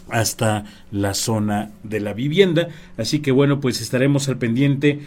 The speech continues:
de cómo se va generando este tema y estaremos también, pues, informándole a usted,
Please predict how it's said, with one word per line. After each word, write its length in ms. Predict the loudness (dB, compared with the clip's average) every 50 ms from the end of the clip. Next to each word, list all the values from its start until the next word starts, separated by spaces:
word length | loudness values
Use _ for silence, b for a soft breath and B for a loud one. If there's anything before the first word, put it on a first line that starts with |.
| B B B B
de 120 | -8 -4 -2
cómo 220 | 0 0 0 0
se 180 | 0 -2 0 2
va 140 | 2 2 2
generando 680 | 2 0 0 2 2 2 2 2 2 2 0 -2 -4 -8 -18 -20 -16 -8 -4
este 380 | -4 -2 -2 -4 -4 -4 -4
tema 460 | 0 2 2 4 4 4 2 0 -4 B B B B B B 0
y 360 | 4 4 6 6 4 0 -2 -6 -10 -10
estaremos 880 | -8 -8 -6 -4 -2 0 0 2 2 0 0 -2 -2 -6 -8 -10 -12 -14 -10 -8
también, 640 | -6 -4 -2 0 2 2 2 2 0 -2 -8 -16 -16 -8 -6
pues, 220 | -4 -4 -4 -4
informándole 640 | -6 -4 -2 0 0 2 2 2 2 0 0 -2 -4 -6 -8
a 80 | -6 -6
usted, 480 | -4 -4 -2 2 4 6 6 4 2